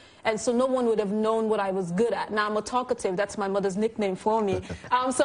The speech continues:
Speaker 1: eventually, they pro-, I would have ended up telling stories or something like that. But I have also, um, you know, in, in the U S, um, rather, 'cause this is where I live now,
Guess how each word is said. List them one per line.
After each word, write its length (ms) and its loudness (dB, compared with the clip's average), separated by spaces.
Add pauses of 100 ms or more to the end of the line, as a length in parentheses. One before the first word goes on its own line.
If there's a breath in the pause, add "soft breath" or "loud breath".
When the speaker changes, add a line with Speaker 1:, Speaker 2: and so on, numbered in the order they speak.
Speaker 1:
eventually, 400 0
they 160 0
pro-, 180 2
I 120 2
would 120 0
have 100 0
ended 260 0
up 60 -10
telling 280 0
stories 380 -2
or 60 2
something 360 -2
like 220 -4
that. 240 -2 (240 loud breath)
But 240 2
I 120 0
have 160 -2
also, 640 2
um, 480 -2 (220)
you 80 2
know, 280 0 (440)
in, 240 0
in 200 0
the 80 2
U 280 2
S, 420 -4
um, 340 0
rather, 180 2
'cause 200 -4
this 260 -2
is 100 0
where 120 2
I 60 0
live 220 0
now, 340 -2